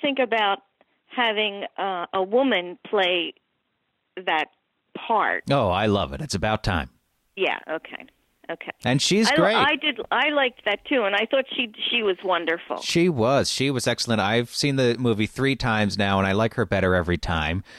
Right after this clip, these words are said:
Speaker 2: But yes, I like that they have a woman. I like that they have a black guy. I like that this is just a more diverse cast overall. Uh, it's about time.
Speaker 1: And I, I do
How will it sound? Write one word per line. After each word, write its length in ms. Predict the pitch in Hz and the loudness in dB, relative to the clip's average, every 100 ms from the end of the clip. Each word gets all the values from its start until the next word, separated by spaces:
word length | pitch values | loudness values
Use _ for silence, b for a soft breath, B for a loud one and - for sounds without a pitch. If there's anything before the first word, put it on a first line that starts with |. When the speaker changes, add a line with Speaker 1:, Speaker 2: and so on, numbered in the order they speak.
| B B - | B B -4
Speaker 2:
But 180 | 101 | -2
yes, 260 | 107 78 - | -2 -2 -2
I 140 | 98 | -2
like 380 | 87 92 113 135 | 0 0 0 0
that 180 | 147 - | -2 0
they 240 | 123 117 | 0 2
have 400 | 110 117 110 101 107 | 0 0 0 -2 -2
a 100 | 98 | -4
woman. 440 | 87 123 135 131 104 | 0 0 0 -2 -2
I 80 | 92 | -4
like 300 | 101 113 - | -2 -4 -6
that 160 | 120 | -4
they 160 | 117 113 | 0 2
have 180 | 110 104 | 2 -2
a 60 | |
black 400 | - 101 98 - | -2 -2 -2 -4
guy. 400 | 101 92 95 92 | -2 0 0 -2
I 120 | 95 85 | -4 -6
like 360 | 92 110 110 | -2 -2 0
that 160 | 110 - | -4 -4
this 140 | 98 | -6
is 120 | 98 | -6
just 240 | - 92 - | -8 -10 -6
a 60 | 87 | -6
more 300 | 90 95 90 | -2 -2 -2
diverse 520 | 87 80 90 90 - | -4 -2 -2 -2 -4
cast 420 | 90 82 80 - | -4 -4 -4 -4
overall. 720 | 101 82 80 85 85 82 82 b b b b | -4 -2 0 0 2 0 -2 b b b b
Uh, 100 | 104 110 | -8 -6
it's 200 | 113 - | -6 -6
about 320 | 110 110 107 | -2 -2 -2
time. 300 | - 76 - _ _ _ _ - B B | -4 -8 -12 _ _ _ _ -20 B B
Speaker 1:
And 220 | 233 208 - | -4 -2 -2
I, 220 | 233 - - | -2 -2 -2
I 160 | 202 | -2
do 240 | 226 285 | 0 2